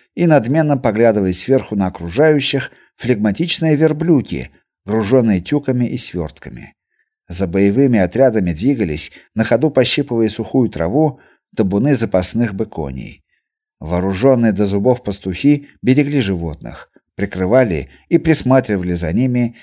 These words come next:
не давая отбиться в пути ни одному жеребёнку.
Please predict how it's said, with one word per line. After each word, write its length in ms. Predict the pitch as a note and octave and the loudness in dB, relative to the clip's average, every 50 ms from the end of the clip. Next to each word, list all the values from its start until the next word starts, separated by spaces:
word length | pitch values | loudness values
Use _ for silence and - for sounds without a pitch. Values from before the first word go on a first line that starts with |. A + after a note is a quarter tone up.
| - _ _ _ - | -20 _ _ _ 0
не 120 | C#3+ D3+ | 2 4
давая 380 | D3+ E3 D#3+ D#3+ E3 D#3+ C#3 A#2 | 4 6 6 6 6 6 6 6
отбиться 440 | G#2 F#2+ G#2+ D3 C3+ C#3 - B2+ | 4 4 2 2 2 0 -2 -4
в 60 | - - | -4 -4
пути 480 | - F2+ F2 - - D3 D#3 D3+ - - _ _ - | -6 -8 -4 0 2 2 2 2 -2 -10 _ _ -2
ни 100 | G#2 G2+ | 0 0
одному 360 | F#2 - - D#2+ F2 F#2+ F#2+ | 0 0 -2 -4 -4 -4 -2
жеребёнку. 760 | F2+ G2 F#2 G2+ G2+ F#2+ G2+ F2 D2+ C#2 - - G#1 - - | -2 -2 -2 -2 -2 -2 -2 -4 -4 -6 -10 -14 -14 -16 -16